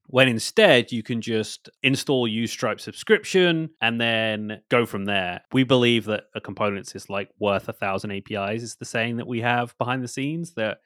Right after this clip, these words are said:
you may see Colin tweet occasionally. But yeah, like, that's what we believe, that we believe that, like, components can simplify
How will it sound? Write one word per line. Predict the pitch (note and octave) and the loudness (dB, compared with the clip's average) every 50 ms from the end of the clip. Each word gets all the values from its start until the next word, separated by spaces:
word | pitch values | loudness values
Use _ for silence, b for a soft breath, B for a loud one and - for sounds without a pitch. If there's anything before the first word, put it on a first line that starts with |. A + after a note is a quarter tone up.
| _ _ _ | _ _ _
you | A2 A2+ | -2 0
may | A#2 A#2 A#2 A#2 | 4 4 4 4
see | - - - B2 A#2+ A2+ - _ _ _ _ | 2 0 -2 -2 -2 -2 -6 _ _ _ _
Colin | - - C#3+ C3 C3 B2+ B2+ | 2 4 4 4 4 2 0
tweet | - - D3 C3+ B2+ B2+ | -2 -2 -2 -2 -2 -2
occasionally. | A#2+ - C#3+ C#3+ C#3 C3+ D#3+ D3+ D3+ D#3+ E3+ G3 A3 - _ _ _ _ - | 0 2 4 4 4 2 0 -2 -2 -2 -2 -4 -6 -8 _ _ _ _ 4
But | E3+ F3 | 6 8
yeah, | F3+ F3 C#3+ B2+ | 8 10 10 10
like, | A#2+ A#2 A2+ B2 | 8 8 6 6
that's | C3+ C3 - - | 4 4 4 0
what | C3+ B2+ C3 A2 | -2 -2 0 2
we | B2 B2 | 2 0
believe, | A2+ A2+ A2+ A2+ A#2 A2+ G#2+ G2+ | 2 2 2 2 2 2 0 0
that | G#2 G2+ G2+ G#2+ | -2 -6 -4 -4
we | A#2 B2 A#2+ | -4 -4 -2
believe | A2 A2+ A2 A2+ A2+ G#2 | 0 0 0 2 0 0
that, | G#2 A2 G#2+ A2 | -2 -4 -4 -4
like, | G#2 G2+ - _ | -4 -6 -6 _
components | - A2+ G2 - A#2+ A2+ A2 G#2+ G2+ - - | -8 -6 0 2 2 2 2 0 -4 -8 -8
can | - G#2 F#2+ F#2+ F#2+ F#2+ G2+ _ _ _ | -8 -6 -6 -6 -8 -10 -12 _ _ _
simplify | - - - A2+ G#2 - - - - F#2 F2 F2+ F2+ F2+ F#2+ | -12 -6 -6 -6 -6 -6 -10 -8 -6 -6 -4 -4 -6 -6 -10